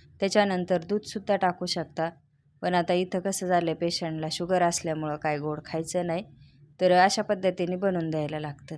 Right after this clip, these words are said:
तर चला संध्याकाळची स्वयंपाकाची तयारी, आज भाजीला पण काय नव्हतं घरामध्ये. चला म्हणलं मस्त गावावरून हरभऱ्याची वाळलेली भाजी आणलेली पानाची खुडून, तर ती पण इथं आल्याच्यानंतर सुकून घेतली चांगली. आठ दिवस सुकत होते थोडी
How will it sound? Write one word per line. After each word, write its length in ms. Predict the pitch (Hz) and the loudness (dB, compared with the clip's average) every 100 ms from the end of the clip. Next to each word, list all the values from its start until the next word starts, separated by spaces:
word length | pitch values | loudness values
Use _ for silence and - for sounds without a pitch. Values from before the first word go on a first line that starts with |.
| - | -10
तर 60 | |
चला 320 | 156 - 175 180 | -8 -2 0 2
संध्याकाळची 600 | 190 180 170 165 160 170 | 0 -2 0 0 -2 -2
स्वयंपाकाची 580 | 185 165 156 156 151 156 | -2 -2 -4 -4 -6 -2
तयारी, 320 | 170 165 156 160 | 2 4 4 2
आज 260 | 156 151 | 0 -2
भाजीला 380 | 185 175 156 156 | -4 -4 -4 -4
पण 140 | 151 | -4
काय 280 | 165 170 170 | -4 2 2
नव्हतं 320 | 175 180 185 | 2 -4 -2
घरामध्ये. 500 | 175 175 165 160 156 170 _ _ _ _ - | 0 2 2 -2 -6 -10 _ _ _ _ -4
चला 200 | - 196 | 2 2
म्हणलं 260 | 190 190 180 | 2 0 0
मस्त 280 | 180 185 208 | 0 -2 0
गावावरून 480 | 196 185 180 185 185 | 6 8 8 6 2
हरभऱ्याची 580 | 190 175 165 156 151 | -2 2 0 0 0
वाळलेली 420 | 175 165 156 160 160 | 2 4 4 2 2
भाजी 300 | 170 165 165 | 2 2 -2
आणलेली 420 | 151 156 156 156 | -2 -4 -2 -2
पानाची 500 | 170 151 147 147 - | 0 -2 -4 -8 -10
खुडून, 280 | - 165 220 - - _ _ _ - | -6 -4 -6 -10 -20 _ _ _ -6
तर 120 | 202 190 226 | -2 0 -2
ती 60 | |
पण 180 | 226 220 | 2 2
इथं 200 | 220 220 | 2 6
आल्याच्यानंतर 680 | 185 180 175 180 170 170 175 | 6 6 2 0 -2 -2 -4
सुकून 440 | 175 196 - 185 | -4 -6 -4 -2
घेतली 300 | 180 180 175 | -2 -2 -4
चांगली. 460 | 165 175 156 160 165 - | -2 -2 -2 -2 -2 0
आठ 220 | 165 165 | 0 0
दिवस 320 | 170 180 180 | -2 -2 -2
सुकत 320 | 185 170 160 | -4 -4 -2
होते 200 | 165 156 151 | -4 -4 -6
थोडी 180 | 160 | -6